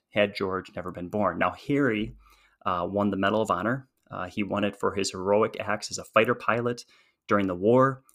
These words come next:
and he makes his triumphant return back home to the small town, uh, of Bedford Falls. But George, uh, saved Harry's life when they were young,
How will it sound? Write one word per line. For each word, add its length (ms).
and 80
he 80
makes 180
his 120
triumphant 560
return 500
back 320
home 380
to 100
the 60
small 340
town, 460
uh, 260
of 120
Bedford 400
Falls. 460
But 280
George, 760
uh, 200
saved 500
Harry's 340
life 300
when 160
they 100
were 100
young, 400